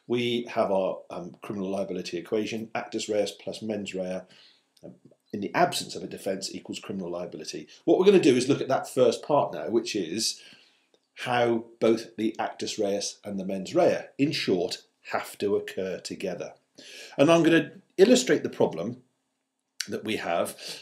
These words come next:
by looking at this diagram here. If you imagine the top half of this arrow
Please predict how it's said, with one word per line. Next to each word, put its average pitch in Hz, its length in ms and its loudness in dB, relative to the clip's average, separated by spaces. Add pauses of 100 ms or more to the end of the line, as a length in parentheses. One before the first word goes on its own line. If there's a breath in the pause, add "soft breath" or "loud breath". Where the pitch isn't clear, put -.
by 123 140 6
looking 151 260 6
at 147 60 0
this 135 180 2
diagram 101 520 2
here. 80 260 -6 (500 loud breath)
If - 120 -2
you 127 100 8
imagine 196 600 4
the 139 120 2
top - 520 4 (320)
half 101 280 -2
of 85 100 -12
this 92 200 -2
arrow 85 420 -2